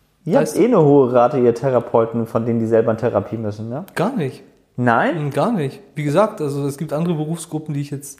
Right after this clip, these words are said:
Speaker 2: die sehr aner-, ich nenne das mal sehr anerkannt sind, dass Eltern wollen, dass man das studiert.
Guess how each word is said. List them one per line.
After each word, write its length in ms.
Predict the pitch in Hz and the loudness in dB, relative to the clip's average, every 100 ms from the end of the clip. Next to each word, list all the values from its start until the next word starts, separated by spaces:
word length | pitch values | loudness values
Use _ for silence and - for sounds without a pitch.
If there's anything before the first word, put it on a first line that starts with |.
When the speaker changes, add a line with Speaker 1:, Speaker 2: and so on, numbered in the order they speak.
| - - - - | -20 -20 -12 -4
Speaker 2:
die 100 | 160 | 0
sehr 340 | 147 220 226 | 2 2 2
aner-, 300 | 208 220 214 | 2 2 0
ich 100 | 147 | -2
nenne 140 | 190 214 | 2 2
das 160 | 208 | 2
mal 140 | 196 175 | 0 0
sehr 260 | 151 185 185 | 0 -2 -2
anerkannt 600 | 190 180 180 175 165 160 | -2 -2 -4 -6 -6 -2
sind, 280 | 175 233 156 | -2 -2 -2
dass 100 | 143 | -2
Eltern 360 | 165 170 170 147 | -2 -2 0 2
wollen, 240 | 160 156 | 2 2
dass 160 | 147 156 | -2 -2
man 120 | 147 | -2
das 160 | 143 | -2
studiert. 520 | - - - 180 294 | -4 -10 0 0 -2